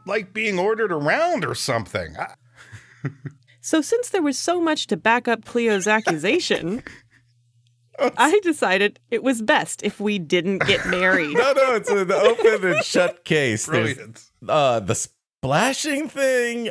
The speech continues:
Speaker 3: and then the story thing, and the fact that you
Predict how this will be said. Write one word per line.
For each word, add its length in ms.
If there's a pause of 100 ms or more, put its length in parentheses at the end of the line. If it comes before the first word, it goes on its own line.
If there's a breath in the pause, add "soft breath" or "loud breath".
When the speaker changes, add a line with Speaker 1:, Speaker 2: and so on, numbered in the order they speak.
Speaker 3:
and 640
then 320
the 80
story 560
thing, 560
and 220 (360 loud breath)
the 100
fact 420
that 240
you 240